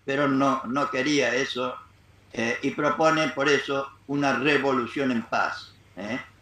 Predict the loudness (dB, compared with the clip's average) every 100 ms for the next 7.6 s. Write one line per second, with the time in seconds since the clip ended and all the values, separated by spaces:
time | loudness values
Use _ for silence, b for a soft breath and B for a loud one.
0 | -20 -20 -20 -12 -6 0 2 2 0 -8
1 | 0 4 6 4 0 -2 0 0 -2 0
2 | 0 0 -2 -6 -4 -6 -6 -6 -2 0
3 | 0 0 0 0 -6 -20 -4 -2 2 0
4 | 0 -2 0 2 2 0 4 6 6 4
5 | -2 -6 -6 -4 -4 -6 -2 0 0 0
6 | 0 -2 -4 -16 -20 -12 0 2 4 4
7 | 6 6 6 4 2